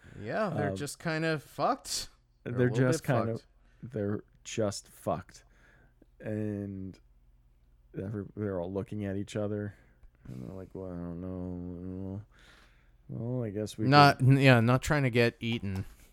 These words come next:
Speaker 2: Yeah. Well, that's the thing is, like, at first it seems like, "All right, well,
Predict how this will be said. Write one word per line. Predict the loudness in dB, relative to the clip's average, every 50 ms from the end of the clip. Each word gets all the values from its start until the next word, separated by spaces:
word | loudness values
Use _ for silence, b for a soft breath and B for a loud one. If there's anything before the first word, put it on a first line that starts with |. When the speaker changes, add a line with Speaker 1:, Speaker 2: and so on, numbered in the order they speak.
| _ _ _
Speaker 2:
Yeah. | 2 2 4 4 4 4 4 2 0 B B B B B B B -6
Well, | -4
that's | -2 0
the | 0 0
thing | 0 0 -4 -2 -2
is, | -2 0 0
like, | 0 0 -2 -4 -14 _ _ _ _ -2
at | -2 -2
first | -2 -4 -2 0 2 2 0 -2 -4 -8 -6
it | -4 -4 -4
seems | -2 -2 0 0 0 0 0
like, | -2 -2 0 -2 -4 -6 -8 -16 -20 _ _ _ -8
"All | -4 -2 -2
right, | 0 2 2 0 0 -2 -4
well, | -4 -4 -4 -2 -4 -4 -6 -8